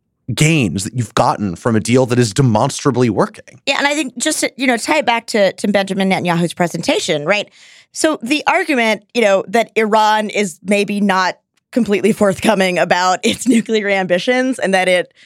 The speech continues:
Speaker 2: had all these secret files and it actually, you know, retained the knowledge, if not, like, the capacity, but the knowledge of how to do this. Um, the idea that that is an argument against the Iran deal is a really interesting trick of logic, right?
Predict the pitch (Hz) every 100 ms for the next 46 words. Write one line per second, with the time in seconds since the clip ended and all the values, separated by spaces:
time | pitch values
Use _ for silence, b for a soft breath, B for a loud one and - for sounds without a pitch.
0 | b - 202 190 190 202 - 190 165 185
1 | 185 185 185 185 180 - 190 175 170 180
2 | 185 185 202 196 196 196 190 190 165 165
3 | 170 208 226 220 202 165 196 170 - 170
4 | 160 b b _ 190 185 208 - 175 165
5 | 208 233 208 185 185 160 156 190 180 175
6 | 147 135 233 160 254 320 - B B B
7 | B _ 208 233 214 - _ _ _ 196
8 | 269 294 330 403 262 233 247 247 240 226
9 | 214 220 - 196 151 190 220 294 - 254
10 | 233 190 170 254 370 554 - _ - 262
11 | 254 233 240 233 - - 240 202 208 240
12 | 220 208 196 b b b _ - - 240
13 | 202 165 190 180 143 - 196 196